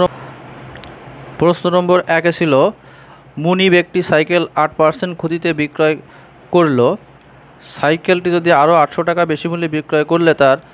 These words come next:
আট পার্সেন্ট লাভ হতো, তাহলে সাইকেলটির ক্রয় মূল্য কত? প্রথম ক্ষেত্রে মুনিব আট পার্সেন্ট ক্ষতিতে সাইকেলটি বিক্রয় করেছে,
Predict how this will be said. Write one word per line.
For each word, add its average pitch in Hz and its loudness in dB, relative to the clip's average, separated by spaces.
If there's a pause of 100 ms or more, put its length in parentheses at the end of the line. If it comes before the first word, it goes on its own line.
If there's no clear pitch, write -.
(260)
আট 147 0
পার্সেন্ট 156 0
লাভ 143 4
হতো, 127 -6 (680)
তাহলে 151 2 (140)
সাইকেলটির 165 -2 (340)
ক্রয় 165 2
মূল্য 151 -2 (120)
কত? 117 -6 (1500)
প্রথম 175 2 (100)
ক্ষেত্রে 190 0 (2500)
মুনিব 175 2 (400)
আট 165 -2
পার্সেন্ট 175 0
ক্ষতিতে 185 -2 (180)
সাইকেলটি 170 0 (480)
বিক্রয় 156 2
করেছে, 139 -2